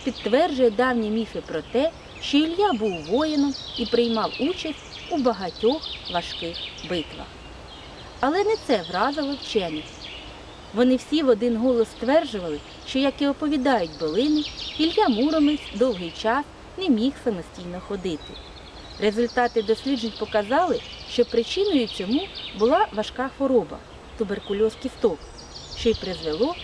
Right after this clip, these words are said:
до паралічу ніг. Дуже важливо, що першим подвигом Іллі після отримання богатирської сили стала праця хлібороба.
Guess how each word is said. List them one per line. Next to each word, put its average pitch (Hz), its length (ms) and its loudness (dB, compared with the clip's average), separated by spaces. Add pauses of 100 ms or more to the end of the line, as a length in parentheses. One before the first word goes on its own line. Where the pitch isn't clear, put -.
(220)
до 339 220 0 (140)
паралічу 175 580 -4 (280)
ніг. 160 220 -4 (3750)
Дуже 415 240 6
важливо, 311 540 4
що - 260 0
першим 311 420 4
подвигом 254 640 0
Іллі 226 440 0
після 220 320 0
отримання 226 520 2
богатирської 190 760 -2 (140)
сили 339 300 0 (340)
стала 370 340 2 (100)
праця 185 340 -2
хлібороба. 180 720 -6